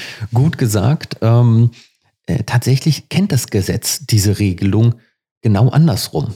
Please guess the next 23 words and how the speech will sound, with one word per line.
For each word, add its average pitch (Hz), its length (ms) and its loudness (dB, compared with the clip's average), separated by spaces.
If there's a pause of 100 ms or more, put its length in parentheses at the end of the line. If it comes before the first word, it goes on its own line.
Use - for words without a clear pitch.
Das - 160 -10
heißt, 101 240 0
in 107 120 2
Paragraph 98 460 -2
siebzehn, - 680 0
das 117 180 2
nennt 107 140 2
sich 110 80 -2
Verbotsirrtum, 139 920 0 (240)
steht 117 300 -4
drin, 131 220 2 (180)
"Fehlt - 560 -4
dem 107 340 0
Täter 123 500 0
bei 80 180 -2
Begehung 139 580 0
der 120 120 0
Tat 107 300 -2
die - 140 -6
Einsicht, 139 560 -2 (160)
Unrecht 131 440 2
zu - 120 -4
tun, 156 400 0